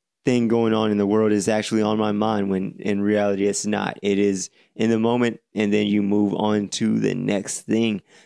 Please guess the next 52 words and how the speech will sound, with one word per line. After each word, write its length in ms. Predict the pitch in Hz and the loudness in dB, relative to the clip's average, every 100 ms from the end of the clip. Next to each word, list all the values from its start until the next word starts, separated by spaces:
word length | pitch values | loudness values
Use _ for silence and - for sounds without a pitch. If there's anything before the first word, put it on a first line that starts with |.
| _ - | _ -4
that, 240 | 107 104 | -2 0
uh, 300 | 104 98 98 - _ - | -2 -2 -4 -8 _ -6
the 60 | |
next 280 | 104 113 104 | -2 -2 -2
shiny 460 | - 110 107 110 107 | -2 0 0 0 -2
thing 260 | - 110 | -2 0
that 120 | 110 | 0
you 200 | 107 107 | 0 0
see, 420 | 104 - 120 113 - _ _ _ _ | 0 0 0 0 -4 _ _ _ _
and 440 | 104 104 104 95 _ | -2 0 -2 -6 _
you 100 | 107 | -2
move 240 | 110 120 | 2 4
on 200 | 113 117 | 4 2
with 120 | 113 104 | 0 0
your 160 | 110 | 2
life. 280 | 113 120 107 | 2 2 0
But 420 | 107 110 117 - - - - | -2 2 2 0 -8 -20 -12
I 60 | 95 | -4
hope 260 | 107 110 - | 0 0 0
those 300 | 110 117 104 | 0 2 2
that 180 | 110 - | 2 2
are 300 | 110 107 107 | 2 2 0
actually 420 | 104 104 110 107 | 0 0 0 2
in 60 | |
need 160 | 104 107 | 2 4
of 180 | 104 98 | 2 0
your 120 | 98 | -2
thoughts 320 | 113 104 101 | 0 0 0
and 100 | 101 | -2
prayers 240 | 104 104 92 | 0 0 2
are 260 | 117 110 | 2 2
actually 460 | 101 101 - 107 101 - - - | 2 0 0 0 0 -6 -8 0
on 200 | 123 123 | 2 4
your 200 | 117 110 | 4 4
mind. 440 | 113 110 107 - - - - _ | 2 0 -4 -8 -16 -20 -20 _
You 100 | 104 | 0
know, 220 | 107 104 | 2 2
uh, 380 | - 104 101 98 - _ - | 2 2 2 0 -4 _ 0
there's 160 | 120 | 4
a 40 | 117 | 4
lot 180 | 117 | 4
going 180 | 110 113 | 4 4
on 160 | 110 110 | 2 2
in 80 | 104 | 2
the 80 | |
world, 400 | 101 104 107 104 | 2 2 2 2
uh, 360 | 104 104 101 98 | 0 0 2 0
especially, 800 | - 101 - - 110 107 110 107 | -2 -2 -2 -2 0 0 2 2
you 180 | 104 92 | 2 0
know, 180 | 104 104 | 0 2
with 320 | 101 104 101 | 2 2 0
the 360 | - 101 95 92 | -2 0 0 -2